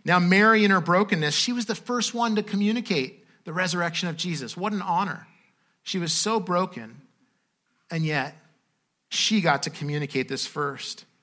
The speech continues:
And there's countless Moors that have found their identity as a beloved child of God. You know, some people say the hardest thing you'll ever do is get to know yourself. And I believe that's true.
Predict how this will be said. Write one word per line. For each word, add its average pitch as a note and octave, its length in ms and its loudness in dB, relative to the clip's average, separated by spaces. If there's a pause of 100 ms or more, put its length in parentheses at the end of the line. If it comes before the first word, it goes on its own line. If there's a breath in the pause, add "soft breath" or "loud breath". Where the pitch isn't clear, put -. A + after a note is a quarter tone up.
(240)
And - 80 -2
there's F#3 140 4
countless A#3+ 520 2
Moors F3 440 4
that D3+ 100 2
have D3 100 0
found E3+ 280 2
their D#3+ 80 2
identity D3+ 580 2
as C3 100 -2
a A#2+ 40 -12
beloved D3 420 0
child D3+ 280 0
of C#3+ 140 -6
God. D#3 340 0
You D3 80 -6
know, C#3+ 200 -2 (280 loud breath)
some A3 180 0
people G3 220 2
say F3+ 180 0
the E3+ 100 2
hardest F#3 380 2
thing F3 140 -2
you'll E3 160 0
ever D#3 160 0
do D#3 240 -4
is C3+ 100 -2
get C#3+ 160 -6
to - 80 -8
know C#3 80 -4
yourself. B2+ 560 -6 (1040)
And D3+ 80 0
I E3+ 60 4
believe F3 260 2
that's D3+ 200 -2
true. C#3 380 -4